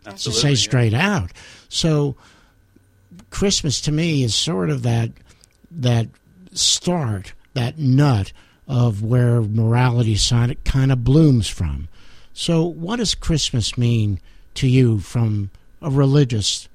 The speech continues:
Speaker 2: standpoint?
Speaker 1: Well, I think for me, I think of the verse, and, um, you know, when the angels showed up to announce, announce the birth of Christ, one of the things they said was, "Peace on earth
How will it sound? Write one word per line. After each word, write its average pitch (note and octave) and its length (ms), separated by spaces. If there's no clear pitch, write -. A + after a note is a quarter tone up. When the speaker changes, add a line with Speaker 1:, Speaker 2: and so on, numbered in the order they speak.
Speaker 2:
standpoint? F2 760
Speaker 1:
Well, D#3+ 240
I B2 140
think - 480
for - 280
me, A#2 280
I A2 100
think D3 300
of A2 160
the A2 100
verse, A#2 640
and, A2 320
um, G2+ 260
you A2 140
know, A2 100
when A2 160
the A2+ 220
angels A2 680
showed A#2 340
up G#2+ 160
to A2 180
announce, - 640
announce G#2+ 460
the G#2+ 80
birth A2 300
of G2 100
Christ, A2 560
one C#3 100
of C3+ 60
the A#2 120
things A2 220
they G2+ 140
said A2 180
was, G2+ 160
"Peace - 420
on A2 160
earth G#2 280